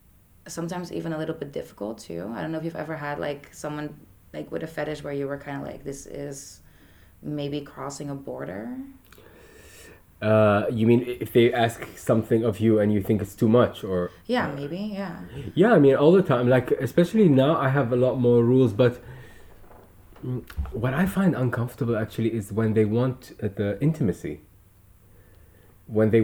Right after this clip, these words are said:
Speaker 2: wanna, um, okay, there are two types of clients, I think. Like, the clients who really just want to come in and have a good time, and they don't care, they don't wanna get to know you. Then there are
Speaker 1: Yeah.
Speaker 2: others that are obsessed with whether you actually like them and would do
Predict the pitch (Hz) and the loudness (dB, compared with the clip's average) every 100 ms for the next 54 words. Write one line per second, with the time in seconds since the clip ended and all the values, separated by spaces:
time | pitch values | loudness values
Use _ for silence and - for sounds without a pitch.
0 | 113 123 123 117 110 104 101 98 95 92 | 4 2 4 4 4 2 0 -2 -6 -8
1 | - _ _ - _ _ _ _ _ _ | -18 _ _ -20 _ _ _ _ _ _
2 | _ _ _ _ _ - - - - - | _ _ _ _ _ -20 -20 -20 -20 -6
3 | 107 113 - 127 202 196 151 - 113 - | 2 4 4 4 4 6 4 2 -6 -2
4 | 90 85 - 92 90 85 98 - 104 - | -4 -4 -6 -8 -6 -6 -8 -6 -4 0
5 | 147 165 - 120 117 139 131 131 113 - | 4 2 4 4 4 4 2 2 0 -2
6 | 113 107 113 110 - 107 104 - - - | -6 0 2 0 2 2 2 -4 -16 -14
7 | - 120 117 110 98 117 113 107 110 117 | -2 2 4 4 2 0 2 0 0 0
8 | 113 110 104 110 120 123 - 107 107 98 | -2 -2 2 4 4 0 0 2 2 0
9 | 98 113 117 101 98 104 95 107 143 147 | 0 2 2 0 -2 -2 -2 0 2 2
10 | 123 123 117 110 139 170 180 - 117 110 | 2 4 2 2 2 4 2 2 2 2
11 | 110 - - 139 139 - 117 117 107 - | -2 -8 0 0 0 0 4 6 4 -2
12 | - - 123 117 113 123 120 - 113 104 | -20 0 4 6 6 4 2 -2 -2 0
13 | 113 120 131 120 110 107 101 95 | 0 0 0 2 2 2 0 2